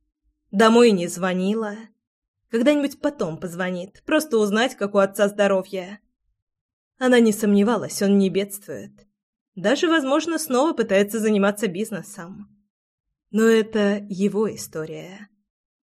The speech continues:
У нее же другая, и она об этом помнит. А потом снова было море и набережная.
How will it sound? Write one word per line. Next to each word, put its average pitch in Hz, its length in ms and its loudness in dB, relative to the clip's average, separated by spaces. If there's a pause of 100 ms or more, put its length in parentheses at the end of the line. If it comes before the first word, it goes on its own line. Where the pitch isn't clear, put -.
(760)
У 196 100 0
нее 262 320 4
же 320 140 0
другая, 233 800 -6
и 247 100 2
она 202 380 2
об 196 80 -2
этом 196 240 -4
помнит. 196 600 -8 (1500)
А 233 80 -8
потом 320 260 0
снова 302 400 -2
было 185 240 0
море 214 520 4
и 180 40 -2
набережная. 196 1000 -4